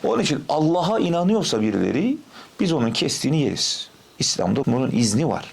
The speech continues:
Keserken normalde besmele çekme adeti olan bir Müslüman mesela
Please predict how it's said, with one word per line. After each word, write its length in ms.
Keserken 720
normalde 680
besmele 520
çekme 340
adeti 520
olan 340
bir 100
Müslüman 500
mesela 480